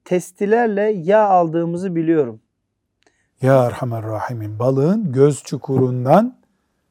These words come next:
Speaker 2: bir testi yağ almışlar.
Speaker 1: Biz ondan öküz büyüklüğünde parçalar kesiyorduk.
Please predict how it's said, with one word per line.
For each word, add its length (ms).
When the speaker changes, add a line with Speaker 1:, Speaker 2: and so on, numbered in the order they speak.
Speaker 2:
bir 140
testi 380
yağ 200
almışlar. 800
Speaker 1:
Biz 300
ondan 500
öküz 520
büyüklüğünde 680
parçalar 600
kesiyorduk. 760